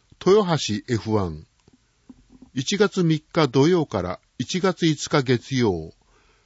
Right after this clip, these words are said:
小松島エフワン。一月四日日曜から一月七日水曜。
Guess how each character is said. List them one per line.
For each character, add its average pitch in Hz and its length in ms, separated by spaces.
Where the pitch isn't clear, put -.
小 - 100
松 196 260
島 170 360
エ 131 40
フ 120 200
ワ 110 160
ン。 80 200
一 139 240
月 202 280
四 165 220
日 151 140
日 147 360
曜 175 120
か 110 160
ら 90 220
一 175 220
月 190 240
七 160 260
日 151 140
水 143 340
曜。 95 380